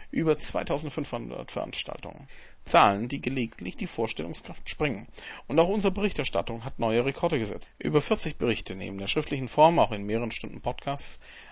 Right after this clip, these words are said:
Audio- und Filmmitschnitten und knapp zweihundert Fotos stehen nach Frankfurt auf den Splash-Pages zu Buche.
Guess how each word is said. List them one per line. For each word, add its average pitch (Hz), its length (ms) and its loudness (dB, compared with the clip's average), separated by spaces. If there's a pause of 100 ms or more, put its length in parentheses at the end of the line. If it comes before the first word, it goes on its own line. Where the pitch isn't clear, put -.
(160)
Audio- 147 320 10
und 160 80 -4
Filmmitschnitten 107 680 -4
und 107 200 -6
knapp 113 240 0
zweihundert 131 460 0
Fotos - 360 -2
stehen 110 320 -2
nach 101 120 -6
Frankfurt 117 420 -2
auf - 120 -8
den - 140 -12
Splash-Pages - 560 -8
zu 143 120 -10
Buche. - 280 -6